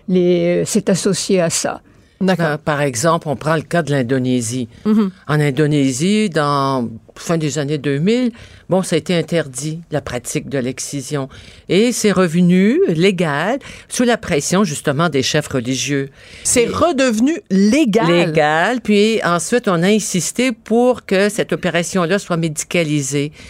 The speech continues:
Speaker 3: qu'elle soit faite en
Speaker 2: <laughs>
Speaker 3: milieu hospitalier.
Speaker 2: Oui, parce que le faire avec un rasoir à la maison, ça, c'est pas correct. Mais le faire avec un beau scalpel bien stérilisé à l'hôpital,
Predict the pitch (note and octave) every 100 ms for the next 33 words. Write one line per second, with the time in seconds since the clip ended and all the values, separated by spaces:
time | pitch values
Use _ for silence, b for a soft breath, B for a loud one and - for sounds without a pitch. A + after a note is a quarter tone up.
0 | B - F3 - E3+ D4 G3 A3 E3 G3
1 | A3 G3+ G3+ G#3+ A3 A#3+ - - G#3+ -
2 | B3 C4+ C4+ C#3+ C#3 B2+ - - B3 E3
3 | C4 A#3+ A#3+ A3+ C#4+ C4+ A3+ A3+ G#3+ G#3
4 | G3+ A3 A#3+ G#3 G3 G3 F#3+ A#3 G#3+ -
5 | E4+ A#3 A3+ A3 G#3 F#3+ - B - G#3+
6 | G#3+ C4 B3 G#3 G#3+ G#3 F#3 E3 B3+ C4+
7 | - A#3 G#3 F3+ A3+ A3+ F3+ F#3+ A#3+ C#4
8 | - B3 A3 G#3+ F#3 F3 A#3+ G#3 G#3 F#3+
9 | - G#3+ G#3+